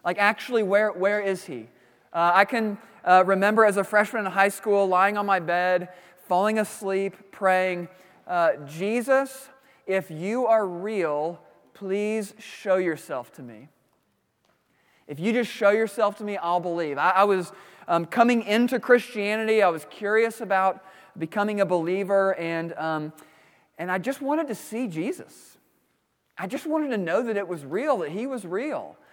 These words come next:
And, uh, it, it, you know, anything at all, um, would be sort of a final straw for me to believe if I could just see him. I was thinking, if I could see him, then I could believe, and then I could follow him.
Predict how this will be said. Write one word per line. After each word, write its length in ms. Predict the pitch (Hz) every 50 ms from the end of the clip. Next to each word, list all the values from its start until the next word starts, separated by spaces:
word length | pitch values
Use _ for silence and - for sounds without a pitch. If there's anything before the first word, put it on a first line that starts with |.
| _ _ _ _ _ _ _ -
And, 360 | 170 185 196 196 196 196 190
uh, 280 | - 185 185 180 175 165 175
it, 120 | 185 156
it, 140 | 170 190 190
you 60 | 202
know, 120 | 196 180 175 -
anything 540 | 220 277 330 339 302 - 277 240 226 220
at 80 | 208 190
all, 480 | 190 214 254 240 165 139 143 143 143 147
um, 380 | 165 165 160 151 151 156 165 - - - - -
would 140 | 175 170
be 140 | 160 202 202
sort 180 | 196 - 202 190
of 60 | 165
a 80 | 160 151
final 540 | - - - 202 180 196 214 220 214 196
straw 540 | 180 - - - - - 165 165 170 160 156
for 160 | 151 - 165
me 160 | 156 156 160 156
to 100 | - 170
believe 360 | 135 143 143 160 170 165 143
if 140 | 135 - -
I 120 | 151 160
could 180 | 156 - 151 147
just 320 | 156 156 147 147 - - - _ _ _ _ _ _ _ _ _ _ _
see 340 | - - - - 220 220
him. 120 | 208 160 156
I 100 | 151 156
was 100 | 160 156
thinking, 560 | - - 202 202 196 - 185 175 165 160 151 - _ _ _ _ _ _ _ _ _ _ _ _ _ _ _ _ _ _
if 240 | - 190 220 220 -
I 180 | 196 214 208 202
could 220 | - - 185 160
see 280 | - - - 190 180 170
him, 400 | 170 160 160 156 156 156 156 - _ _ _ _ _ _ _ _ _ _ _ _
then 360 | 123 120 127 151 175 196 202
I 120 | 196 185 175
could 220 | - 196 170 151
believe, 560 | 156 156 143 143 147 143 139 139 135 135 131 -
and 280 | 143 135 131 123 120 135
then 220 | 143 143 143 139
I 140 | 120 131 123
could 180 | - 139 -
follow 400 | 131 - - 127 123 117 113 107
him. 320 | 110 117 123 107 - 143